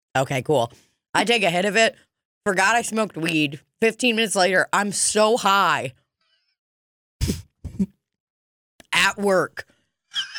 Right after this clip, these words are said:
<laughs> And, like, we're closing down. So it's not like I really, you know, there was, like, two customers left or whatever, they're getting ready to be done with all their shit, closing out, and I'm cleaning. Dude, I reali-, I'm literally standing there for, like, fi-,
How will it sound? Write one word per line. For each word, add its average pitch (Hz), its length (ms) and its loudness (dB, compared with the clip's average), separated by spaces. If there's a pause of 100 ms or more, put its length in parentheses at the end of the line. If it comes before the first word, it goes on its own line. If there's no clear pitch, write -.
(680)
<laughs> - 80 0 (960)
And, 330 160 2
like, 311 220 0
we're 302 200 2
closing 254 480 2
down. 165 360 0
So 214 160 0
it's 214 120 -2
not 247 200 2
like 240 160 2
I 220 80 4
really, 208 360 2
you 254 120 0
know, 262 100 4
there 247 100 2
was, 262 120 0
like, 240 180 0
two - 220 -4
customers 185 580 0
left 175 320 2
or 175 60 0
whatever, 180 420 2 (360)
they're 233 280 2
getting 214 360 -2
ready 190 260 0
to 180 80 -2
be 180 120 0
done 165 240 2
with 160 100 -2
all 165 120 4
their 156 100 -2
shit, 156 360 0
closing 196 320 0
out, 165 220 2
and 165 80 0
I'm 185 140 0
cleaning. 175 500 0 (300)
Dude, 185 340 2
I 214 320 0
reali-, 214 480 2
I'm 202 200 0
literally 208 320 2
standing 170 360 0
there 156 120 -2
for, 156 120 -4
like, 143 140 -2
fi-, - 160 -2